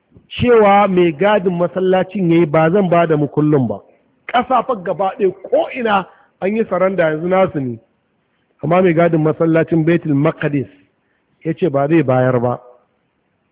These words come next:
Domin sun karanta a littafinsu wanda zai karɓi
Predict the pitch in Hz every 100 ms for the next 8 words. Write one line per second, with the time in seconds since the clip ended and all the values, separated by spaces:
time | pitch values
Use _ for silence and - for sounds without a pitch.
0 | _ - 120 147 151 170 180 180 156 170
1 | 151 147 - 160 151 139 - 139 180 185
2 | 156 156 160 - 127 127 180 160